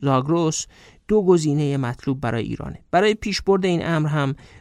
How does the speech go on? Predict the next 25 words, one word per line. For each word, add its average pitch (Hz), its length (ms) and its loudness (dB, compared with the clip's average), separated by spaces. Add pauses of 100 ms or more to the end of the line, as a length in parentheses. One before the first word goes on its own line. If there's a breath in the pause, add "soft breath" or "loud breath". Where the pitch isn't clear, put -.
رئیسی 180 280 4
نژاد 170 340 2
پیشنهاد 170 500 -2
می‌کنه 165 300 -2
سرمایه‌گذاری 147 840 0
چین 175 380 2
در 147 200 0
نوسازی 139 720 0
خطوط - 420 -6
ریلی 139 600 0 (420 soft breath)
شرقی 143 460 0
غربی 139 420 0
ایران 127 340 2
تسهیل 151 440 -4
بشه، 143 380 -2 (340 soft breath)
همکاری 165 480 4
استراتژیک 151 640 -2
با 143 140 0
چین 156 300 0
در 143 160 -2
خلیج 135 360 -4
فارس 123 480 -4
شکل - 420 -2
بگیره، 151 440 -2 (300 soft breath)
سواپ 151 420 4